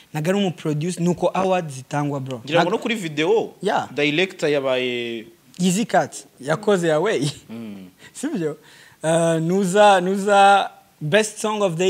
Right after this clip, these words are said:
Speaker 1: year, Away. Best collab of the year, Away. Byaraba, ni ahantu bari kuhakwe-, ni ukuvuga ngo uba uri ku-, ubu nje uba uri kumakana,
Speaker 2: Mm.
Speaker 1: ariko ibikorwa byanjye nta hantu wabikwepera, urabikwepera ese? Uzabyumva.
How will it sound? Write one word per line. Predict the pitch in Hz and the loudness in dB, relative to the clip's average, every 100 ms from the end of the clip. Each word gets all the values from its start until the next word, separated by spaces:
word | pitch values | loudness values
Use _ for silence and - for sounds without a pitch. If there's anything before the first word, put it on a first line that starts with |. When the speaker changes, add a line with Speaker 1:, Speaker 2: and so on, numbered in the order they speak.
| 220 | 2
Speaker 1:
year, | 180 151 | 0 0
Away. | 165 202 170 127 | -2 -2 -2 -4
Best | 135 202 - - | -2 -2 -4 -6
collab | 190 180 190 185 | -2 2 2 2
of | 185 151 | -2 -2
the | 170 | -2
year, | 185 175 - | 0 0 -2
Away. | 156 156 202 147 - _ _ _ - _ _ _ - | -4 -4 -6 -6 -12 _ _ _ -20 _ _ _ -2
Byaraba, | 180 240 240 240 | 6 8 8 6
ni | 185 | 6
ahantu | 202 208 208 | 6 6 6
bari | 220 294 | 2 2
kuhakwe-, | - 196 - 170 | 0 0 2 -2
ni | 180 | -2
ukuvuga | 170 262 240 | -2 2 2
ngo | 190 | 2
uba | 185 175 | 2 2
uri | 294 254 | 2 0
ku-, | - 247 226 220 - | -2 0 0 -2 -6
ubu | 165 | -2
nje | 170 190 | 4 4
uba | 262 240 | 4 2
uri | 247 | -2
kumakana, | - - 233 180 135 147 139 151 - - | -4 6 10 12 10 -2 -4 -6 -12 -16
Speaker 2:
Mm. | 110 101 98 98 | -14 -14 -12 0
Speaker 1:
ariko | 185 208 | 2 4
ibikorwa | 240 165 - 233 | 2 2 2 4
byanjye | 196 180 170 165 | 6 6 6 6
nta | |
hantu | 156 156 151 | 6 4 2
wabikwepera, | 147 - 165 156 165 135 123 | 0 -4 -6 -4 -2 -4 -2
urabikwepera | 156 170 147 165 - 160 170 | -2 -2 4 4 4 0 0
ese? | 147 - - _ _ _ _ - | -2 -10 -18 _ _ _ _ -14
Uzabyumva. | 123 147 139 143 156 | -6 -4 -4 -4 -6